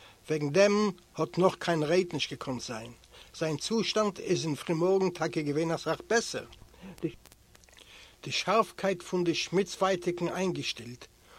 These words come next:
און ער האט שוין געקענט, היפש באוועגן זיך,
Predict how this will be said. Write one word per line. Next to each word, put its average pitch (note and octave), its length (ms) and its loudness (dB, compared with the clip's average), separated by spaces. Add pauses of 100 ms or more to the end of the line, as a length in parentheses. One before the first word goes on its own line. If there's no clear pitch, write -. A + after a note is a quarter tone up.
(340)
און D3 180 -2
ער G#3 280 6
האט G#3 80 6
שוין G3 180 0
געקענט, F3+ 480 0 (460)
היפש - 340 -2
באוועגן F#3+ 480 4
זיך, C#3+ 400 -6